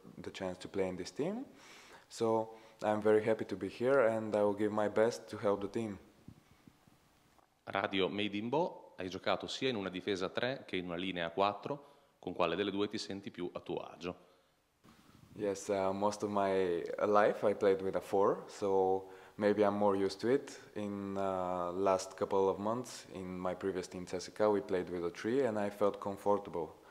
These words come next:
Speaker 1: But, uh, I think this is an advantage to be uh, able to play in both, uh, p-, positions, both formations. And, um, this is, uh,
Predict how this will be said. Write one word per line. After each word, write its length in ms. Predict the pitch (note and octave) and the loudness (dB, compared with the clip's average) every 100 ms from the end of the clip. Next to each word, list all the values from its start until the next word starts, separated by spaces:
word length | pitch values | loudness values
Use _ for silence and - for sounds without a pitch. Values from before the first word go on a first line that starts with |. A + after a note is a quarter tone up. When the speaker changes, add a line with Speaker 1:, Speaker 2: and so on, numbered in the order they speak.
| - - - | -20 -20 2
Speaker 1:
But, 340 | G#2 G#2 - | 2 2 2
uh, 400 | G#2+ G#2 G#2 G2+ G2+ - - - | 2 4 4 2 -2 -12 -20 0
I 100 | G2 | 0
think 220 | G#2+ G#2 | 0 -2
this 180 | G#2 - | -2 -4
is 120 | - | 0
an 120 | G2 | 2
advantage 640 | G2 F2+ G#2 A2 D#3 - - | 2 2 0 2 -2 -4 -8
to 80 | F#2+ | -8
be 500 | F#2+ F#2 F#2 F#2 F#2 - - - - | -4 -4 -2 -4 -6 -16 -20 -20 -4
uh, 560 | F#2 F#2+ F2+ F2 E2 - - | 0 0 0 -2 -4 -2 0
able 260 | G2+ G2 | 2 0
to 100 | G2 | -2
play 280 | E2 F#2+ F#2 | -2 0 0
in 120 | F#2 | -2
both, 400 | F2+ F2 F2 - | 0 0 0 -4
uh, 220 | F2+ F2 E2+ | -4 -2 -4
p-, 240 | - - - _ | -10 -20 -20 _
positions, 640 | - F2 G2 - C3 B2+ A2+ | -12 -8 -6 -2 -2 -2 -6
both 320 | F#2 F#2+ F2+ | 0 0 0
formations. 680 | - F#2 G2+ A2+ C#3+ F3+ - - - - - - | -4 -4 -2 -2 -4 -6 -10 -16 -20 -20 -20 -4
And, 400 | A2 A2 A2 G#2+ | -2 -2 -4 -4
um, 480 | G#2 G#2 G2+ G2+ G2+ - _ _ _ _ _ _ _ - | -2 0 -2 -6 -12 -20 _ _ _ _ _ _ _ -14
this 300 | G2+ A2 A2+ | -6 -4 -2
is, 300 | A2 - A2+ | -6 -6 -4
uh, 480 | A2+ A2+ A2 F#2+ | 0 2 4 6